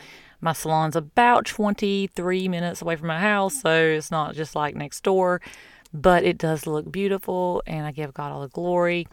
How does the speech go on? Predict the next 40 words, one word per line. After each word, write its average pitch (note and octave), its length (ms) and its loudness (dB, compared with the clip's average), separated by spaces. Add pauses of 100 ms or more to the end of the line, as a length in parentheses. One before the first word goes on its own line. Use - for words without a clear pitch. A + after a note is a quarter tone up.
(500)
There's E3+ 200 -8
a F#3 40 -6
few B3 160 -2
more A#3+ 200 6
things F#3 260 -2
I F3+ 60 -2
gotta E3+ 180 2
do D#3+ 220 0
before D3+ 200 -6
I D3+ 120 0
really D3+ 240 -4
post D#3 280 -6
all D3+ 80 -4
the F3 80 -4
pictures, D#3 540 -6
but D3+ 180 -2 (800)
I'm G3 120 4
really F#3 180 6
excited - 500 0
about - 300 -6
it. F#3+ 220 -4
Um, E3 420 2 (880)
also F3 560 0 (320)
started D#3+ 320 -6
doing G3 160 0
extensions. C#4 880 2
I've E3+ 140 4
always E3+ 420 4
kinda F3+ 240 0
wanted E3 340 2
to G#3 80 -4
learn, G3+ 340 2
but F3 100 0
then E3 120 -2
again, E3 440 -2 (100)
felt D#3+ 220 2
overwhelmed E3+ 760 4
learning. G3+ 480 2
I E3+ 120 0
found F3 580 2